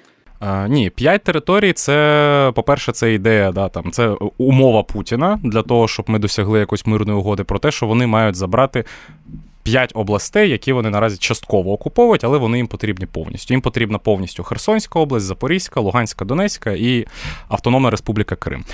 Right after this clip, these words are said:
Зокрема, ті частини, на яких вони ніколи не були, власне. Да? Тобто в Запоріжжі російських військ ніколи не було, ніколи не буде, і, власне, а Росія хоче їх забрати отак без бою.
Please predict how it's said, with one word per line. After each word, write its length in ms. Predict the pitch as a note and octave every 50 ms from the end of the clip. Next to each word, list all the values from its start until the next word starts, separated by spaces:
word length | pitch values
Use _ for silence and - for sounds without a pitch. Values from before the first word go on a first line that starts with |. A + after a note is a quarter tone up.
| - - - -
Зокрема, 500 | G2 B2 F3 - - F3 D#3+ D3 C3 A2+
ті 140 | - - A2+
частини, 600 | - C3 A#2+ - - B3 A#3+ G#3+ F3 D3 A#2+ G#2
на 120 | G#2 G#2+
яких 240 | A2+ - - - -
вони 140 | A#2+ A2+ G#2
ніколи 320 | G2 - - C3+ B2 G#2
не 100 | G2+ G#2+
були, 260 | G2+ G2 F#2 F2+ F2
власне. 400 | D#2+ F2+ E2+ D#2 - - - F#2
Да? 120 | G2 B2 B2
Тобто 220 | - - - F#2+
в 60 | F2+
Запоріжжі 520 | G2 G2+ A#2 - - D#3 G3+ A3+ F#3 - B2+
російських 520 | A2 G2 - - G#2+ - - A2 - -
військ 180 | A#2+ G#2+ - -
ніколи 320 | G2+ - - G#2+ G#2+ G#2+
не 120 | A2+ B2+
було, 520 | C#3 E3+ A3 A3+ G#3 F3 C#3 A2 F#2+ F#2 F2+ -
ніколи 460 | - G2 G2+ G#2 - - A#2 G#2+ G2+
не 120 | G2+ A#2 C3+
буде, 440 | D#3+ G#3+ A3+ F#3 D#3 B2+ G#2 G2+
і, 180 | G2 F#2+ F2+ E2+
власне, 440 | E2 F#2 G2 G2+ - - - F#2 F2 F#2
а 80 | G#2
Росія 280 | G2+ G2+ - - G#3 E3+
хоче 260 | - - - - A#2
їх 60 | F#2+ F#2
забрати 360 | G#2 G2 A#2 B2+ C3 - G#2+
отак 180 | F#2+ A2+ G2+
без 180 | F#2+ F#2 F2+ E2
бою. 240 | E2 - - -